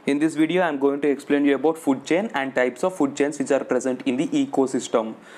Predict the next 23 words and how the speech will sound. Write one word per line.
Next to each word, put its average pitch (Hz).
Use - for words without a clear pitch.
So -
firstly, 190
let 180
us 180
discuss 147
about 131
the 123
food -
chain, 180
and 156
then 160
later 185
let 170
us 165
enter 151
into 147
the 139
topic 131
of 170
types 123
of 123
food 120
chains. 117